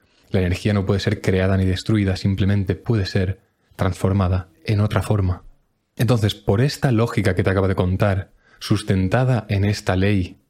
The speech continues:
la ley de la conservación de la energía, es de demente pensar que mismas acciones generen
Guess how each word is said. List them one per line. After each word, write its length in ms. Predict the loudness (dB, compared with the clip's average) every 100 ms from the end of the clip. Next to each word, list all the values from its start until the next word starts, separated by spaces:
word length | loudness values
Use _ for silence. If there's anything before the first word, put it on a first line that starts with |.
| _
la 120 | -4
ley 100 | 0
de 80 | 0
la 80 | 0
conservación 540 | -2 -2 -2 0 0
de 80 | 0
la 60 | 0
energía, 600 | 0 -2 -2 0 0 -4 _ _ _ _ _
es 300 | 0 0 0
de 100 | 0
demente 760 | 2 2 2 2 2 0 -2 -8 _ _ _ -2
pensar 580 | 0 0 0 0 -2 -8 _
que 120 | -2 2
mismas 460 | 2 2 0 0
acciones 800 | -4 -2 0 2 2 0 -6 _ -20 -20 _
generen 540 | -2 0 2 0 -2